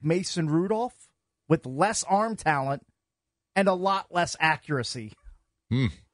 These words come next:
Speaker 1: That is not a good comp.
Speaker 2: No.
Speaker 1: Now, again, this is, this is Kurt Benkert, a guy who's, you know, probably been a s-, second or third stringer for a few teams in the N F L. I don't know his,
Speaker 2: I remember
Speaker 1: his exact
Speaker 2: remember him at
Speaker 1: resume.
Speaker 2: U V A.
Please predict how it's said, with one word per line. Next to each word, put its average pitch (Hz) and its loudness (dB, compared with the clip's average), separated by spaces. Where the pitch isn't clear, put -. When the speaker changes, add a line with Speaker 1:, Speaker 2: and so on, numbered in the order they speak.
Speaker 1:
That 196 2
is 240 -6
not 202 2
a 170 -6
good 151 -2
comp. 127 -2
Speaker 2:
No. 95 0
Speaker 1:
Now, 180 2
again, 156 -2
this 143 -4
is, 135 -6
this - -6
is 151 -6
Kurt - -4
Benkert, 143 0
a 127 -10
guy 135 0
who's, 127 -6
you 123 -6
know, 113 -6
probably 127 -2
been 120 -6
a 113 -6
s-, - -10
second 139 -2
or 131 -4
third 135 -2
stringer 135 -2
for 127 -6
a 120 -4
few 143 -4
teams 131 -8
in 127 -10
the 135 -6
N 135 -4
F 127 -4
L. 131 2
I 131 0
don't 123 -6
know 127 -2
his, 127 -8
Speaker 2:
I 120 -4
remember 151 2
Speaker 1:
his 120 2
exact 151 0
Speaker 2:
remember 156 4
him 127 4
at 113 6
Speaker 1:
resume. 117 0
Speaker 2:
U 120 -2
V 113 2
A. 107 0